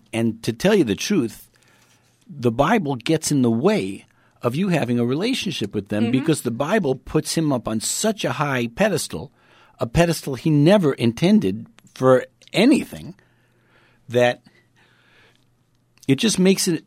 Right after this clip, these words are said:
Speaker 1: impossible practically for a Christian person to have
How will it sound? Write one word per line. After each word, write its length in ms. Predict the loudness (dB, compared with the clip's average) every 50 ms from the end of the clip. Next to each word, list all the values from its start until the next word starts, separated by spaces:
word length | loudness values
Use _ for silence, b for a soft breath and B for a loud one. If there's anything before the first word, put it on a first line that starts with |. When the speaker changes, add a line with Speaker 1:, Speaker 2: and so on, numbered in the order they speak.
| _ _ _ _ _ _ _ _ -20 _ _ _ _ _ _ _
Speaker 1:
impossible 840 | -2 -2 -2 -2 -4 -6 -6 -4 -2 -2 -2 -2 -2 -2 -4 -6 -6
practically 760 | -6 -6 -4 -4 -4 -4 -6 -8 -8 -6 -8 -8 -8 -10 -12 _ _
for 260 | -6 -2 2 2 2
a 60 | 2
Christian 440 | 0 -2 -4 -4 -4 -4 -4 -6 -4
person 380 | 0 0 0 0 0 -2 -4 -2
to 160 | 0 0 0
have 580 | 0 0 0 0 0 -2 -2 -4 -4 -6 -12